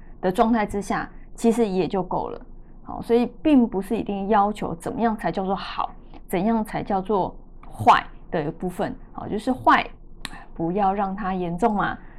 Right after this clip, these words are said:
好，那好，其实你就会觉得很好啊。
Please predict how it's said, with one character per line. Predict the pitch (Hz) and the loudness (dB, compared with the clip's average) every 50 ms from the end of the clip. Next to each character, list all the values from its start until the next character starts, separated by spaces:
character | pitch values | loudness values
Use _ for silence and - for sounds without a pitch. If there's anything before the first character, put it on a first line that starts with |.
| - - | -14 -8
好， | - - 110 82 82 | -4 -4 -4 -2 0
那 | 208 226 214 | 0 0 0
好， | 202 - - 156 92 - - - - - - - - - - - - - - | -2 -2 0 0 0 0 -2 -8 -16 -18 -18 -18 -18 -18 -18 -18 -18 -18 -8
其 | - 185 175 | -6 -6 -4
实 | 175 - 175 165 175 175 - - - - - - | -2 -2 -2 0 0 -2 -2 -4 -8 -12 -12 -6
你 | - 196 208 202 170 - | -2 0 2 2 0 0
就 | - 226 214 | 2 2 4
会 | - - | 4 2
觉 | - - - | 2 0 -4
得 | - 170 | -4 -6
很 | 170 - | -8 -8
好 | - 165 - - | -8 -8 -8 -8
啊。 | - - - | -8 -10 -10